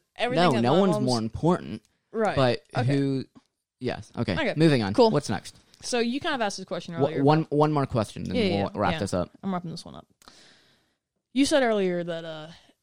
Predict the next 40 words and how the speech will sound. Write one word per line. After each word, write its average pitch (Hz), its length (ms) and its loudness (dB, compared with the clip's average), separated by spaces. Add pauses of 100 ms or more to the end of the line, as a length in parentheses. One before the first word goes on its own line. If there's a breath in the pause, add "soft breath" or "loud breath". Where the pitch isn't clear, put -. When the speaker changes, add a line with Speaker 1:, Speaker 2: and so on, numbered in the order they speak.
(500)
Speaker 1:
morals 185 500 -6
are 160 320 -8 (100)
the 123 100 -6
Speaker 2:
Mm. 113 120 -2
Speaker 1:
same 107 400 -8 (520)
baseline 165 640 -14 (380)
for 165 120 -14
most 160 300 -12
people, - 220 -14
Speaker 2:
There 123 120 2
are 110 120 2
Speaker 1:
right? 107 120 -6
Speaker 2:
basic 131 400 -2
morals 113 360 -6
that 117 160 -6
Speaker 1:
Right, 170 160 0
Speaker 2:
are 113 140 -6
Speaker 1:
right, - 120 -14
Speaker 2:
all 110 120 -2
Speaker 1:
right. 107 80 -2
Speaker 2:
the 117 60 -6
same 101 220 -8
for 95 100 -12
everyone, - 280 -14
yeah. - 160 -14
Speaker 1:
So - 120 -8
this 220 60 -4
one 202 140 -2
kinda 151 140 -12
relates. 78 340 -18 (580)
Is 220 120 -4
there 240 100 0
anything 320 320 -2
in 302 60 -4
the 262 80 -2
world 196 420 -2 (500)
that 180 100 -16
you 185 120 -14
think 180 240 -20 (580)
everyone 175 760 -6